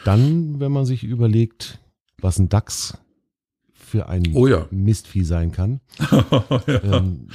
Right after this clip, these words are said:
Speaker 1: ich hab einen ganz guten Bekannten, der ist, der ist Förster. Ähm,
Speaker 2: Mhm.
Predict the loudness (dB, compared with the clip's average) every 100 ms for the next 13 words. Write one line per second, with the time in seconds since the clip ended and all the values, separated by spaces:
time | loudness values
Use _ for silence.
0 | -8 0 0 2 2 2 0 -4 -8 -10
1 | -10 -10 -12 -2 0 0 -8 -16 -14 -6
2 | -2 0 0 0 -2 0 -2 -2 -2 -2
3 | -4 -4 -12 -14 -4 -2 -2 -6 -6 -4
4 | -4 -6 -8 -8 _ -18 -4 0 2 2
5 | 2 -2